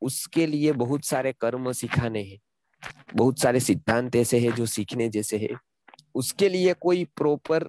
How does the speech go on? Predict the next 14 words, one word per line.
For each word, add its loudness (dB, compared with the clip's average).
गंभीर 2
रूप -6
से -2
सीखने -6
वाले -2
चाहिए, -4
नियमित -2
रूप -4
से -4
जुड़ने -2
वाले -2
चाहिए, -4
तो -4
बहुत 0